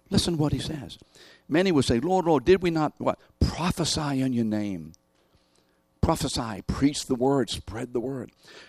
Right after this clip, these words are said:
"Did we not cast out demons in your name?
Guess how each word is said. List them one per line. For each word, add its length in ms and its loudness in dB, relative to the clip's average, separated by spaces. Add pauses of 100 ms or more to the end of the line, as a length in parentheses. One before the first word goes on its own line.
(140)
"Did 120 8
we 80 6
not 240 4
cast 400 2
out 240 0
demons 420 4
in 120 4
your 80 4
name? 520 0